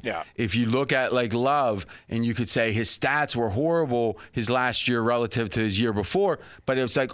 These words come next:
Speaker 2: "Oh, there's a new O C. There's a," you gotta account for it. This isn't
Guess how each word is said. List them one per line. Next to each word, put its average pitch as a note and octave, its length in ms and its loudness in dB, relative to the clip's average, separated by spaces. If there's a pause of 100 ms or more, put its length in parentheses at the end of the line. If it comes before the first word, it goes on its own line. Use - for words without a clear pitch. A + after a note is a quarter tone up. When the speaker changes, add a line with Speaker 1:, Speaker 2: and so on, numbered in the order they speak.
Speaker 2:
"Oh, G3 220 2
there's D3+ 180 0
a B2+ 60 2
new D3+ 320 2
O C#3+ 120 2
C. A3+ 380 2
There's C3+ 220 0
a," D3+ 80 0 (580)
you C3 160 2
gotta C3+ 400 2
account F#3+ 420 0
for A2+ 160 -2
it. G2 60 -2
This C3 180 0
isn't F3 480 0